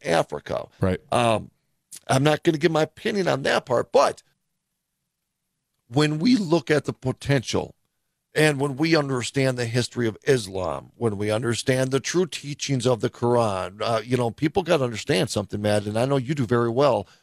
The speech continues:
Speaker 1: and most of the listeners of this program do very well. The true teachings of Islam is radical Islam.
Speaker 2: It is.
Speaker 1: Muhammad himself beheaded over six hundred Jews.
Speaker 2: Yep.
Speaker 1: Jesus never beheaded anybody. Jesus told people that treat people as you want to be treated. Show people kindness, and I will die for your sins.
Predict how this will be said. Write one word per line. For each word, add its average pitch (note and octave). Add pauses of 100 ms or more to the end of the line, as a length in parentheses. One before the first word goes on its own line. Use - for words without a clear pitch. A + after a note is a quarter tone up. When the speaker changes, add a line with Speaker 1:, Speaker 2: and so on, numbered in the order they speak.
Speaker 1:
and A2+
most C3
of B2
the B2
listeners C#3+
of A2+
this A2+
program C#3
do G2+
very G2
well. G2 (580)
The C#3+
true C4+
teachings F3
of G#2+
Islam G#2+
is C#3 (140)
radical G#2
Islam. F#2+
Speaker 2:
It D#3+
is. F#3
Speaker 1:
Muhammad F3+
himself E3+
beheaded D3+ (140)
over A#2+
six -
hundred C#3+
Jews. A#2+ (100)
Speaker 2:
Yep. -
Speaker 1:
Jesus E3
never C3
beheaded A2+
anybody. A#2+
Jesus E3
told B2+
people C#3
that D3 (200)
treat G#3+
people G3+
as D3+
you G#3
want D3+
to A#2
be A#2
treated. A2
Show F2+
people B2+
kindness, C#3
and B2
I B2+
will E3
die A#2
for A#2
your A#2+
sins. G#2